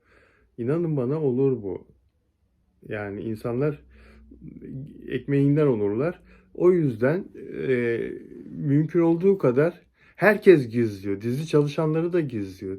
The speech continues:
Dizide bir sürü insan biliyordur bu ilişkiyi. Bilmez olur mu? Bir sürü insan, karavana girip çıkan bir sürü insan var görevleri gereği. Kıyafet giydiren, ayakkabısıyla ilgilenen,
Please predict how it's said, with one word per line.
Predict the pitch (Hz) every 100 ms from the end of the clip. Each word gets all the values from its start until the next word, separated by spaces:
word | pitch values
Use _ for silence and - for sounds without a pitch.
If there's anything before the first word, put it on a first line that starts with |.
| -
Dizide | 120 117 135 127 127 _ - _ _ - 135 _ -
bir | 170
sürü | 185 139 120
insan | 110 - 196 214
biliyordur | 220 254 175 123
bu | 117 117
ilişkiyi. | 104 98 - 98 92 98 147
Bilmez | 127 131 139 151
olur | 208 269
mu? | 196 107 90 - _ _ - _ _ _ -
Bir | 202
sürü | - 127 107
insan, | 98 - 110
karavana | 123 123 120 117
girip | 110 110 107
çıkan | - 117 113 151
bir |
sürü | 170 127 147
insan | 196 190 233 208
var | 147
görevleri | 123 123 120 117 110 101
gereği. | 104 95 92 90 - - - - -
Kıyafet | - 120 117 107 113 -
giydiren, | 117 107 110 110 113
ayakkabısıyla | 110 110 98 117 104 98 104 107 107
ilgilenen, | 104 110 107 107 110 104